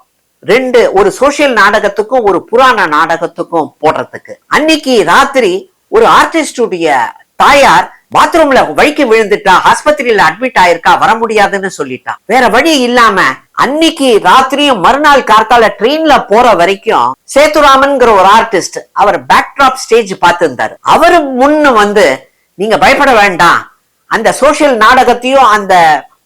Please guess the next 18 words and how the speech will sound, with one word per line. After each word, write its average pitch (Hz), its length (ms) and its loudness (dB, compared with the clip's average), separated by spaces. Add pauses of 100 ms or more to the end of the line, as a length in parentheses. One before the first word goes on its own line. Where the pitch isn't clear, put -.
(360)
ஹிஸ்டாரிக்கல் 285 560 0
நாடகத்துடைய 196 960 0 (380)
மெயின் 294 300 0
ரோல் 247 300 2
நானே 254 300 2
பண்றேன்னு" 220 580 0 (140)
ஏத்துண்டு 185 480 -2 (440)
அது 156 340 0
ரொம்ப 294 300 -2 (460)
அற்புதமா 269 580 0
நல்லபடியா 254 600 2
பண்ணி 180 340 -6
கொடுத்தார். 135 420 -10 (1600)
சமீபத்துல 262 600 0 (460)
திருமுருகாற்றுப்படை 247 880 -2 (800)
விவேகானந்தா 254 640 0
ஸ்டூடெண்ட்ஸ் 277 580 -4
ஹோம்ல 185 400 0